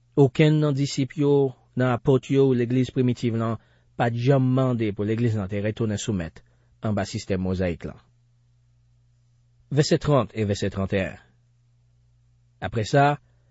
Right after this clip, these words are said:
moun legliz Jerizalèm yo ki te delege yo ale. Delege yo pati pou Antioch. Lè yo rive, yo sanble tout moun ki te kwè yo, yo remèt yo lèt la. Lè yo fin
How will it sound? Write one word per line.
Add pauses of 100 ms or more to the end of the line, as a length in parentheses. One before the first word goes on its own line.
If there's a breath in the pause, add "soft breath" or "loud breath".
(240)
moun
legliz
Jerizalèm
yo
ki
te
delege
yo
ale. (840)
Delege
yo
pati
pou
Antioch.
Lè
yo
rive, (580)
yo
sanble
tout
moun
ki
te
kwè
yo, (560)
yo
remèt
yo
lèt
la. (1000)
Lè
yo
fin